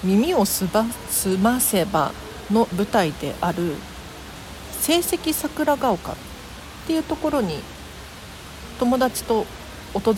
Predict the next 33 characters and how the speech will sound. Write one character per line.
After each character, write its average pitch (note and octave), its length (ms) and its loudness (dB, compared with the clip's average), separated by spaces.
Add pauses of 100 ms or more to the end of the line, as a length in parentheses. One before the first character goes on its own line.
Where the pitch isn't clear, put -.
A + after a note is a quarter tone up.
れ F3+ 100 4
た - 260 -4 (1700)
で E3+ 60 0
す - 120 -4
ね。 G3+ 200 4 (880)
こ D4 120 -2
れ E4+ 120 4
は E4+ 140 2
今 D#4+ 260 2
で F#3 140 2
も F3 380 0
鮮 C#4 340 0
明 C4+ 180 2
に A#3+ 260 4 (560)
覚 A3 220 8
え G#3 40 2
て E3 240 -4 (120)
い F#3 80 2
ま E3+ 140 4
す。 E3+ 200 0 (4000)
聖 B3 220 4
蹟 - 340 -4
桜 A#3 380 0
ヶ A3+ 140 2
丘 F#3 200 0
っ G3+ 40 0
て - 180 -6
い D#3+ 100 -2
う D#3 140 -6
駅 G#3 220 -2
が - 180 -2
あ F#3+ 40 -2
っ - 20 0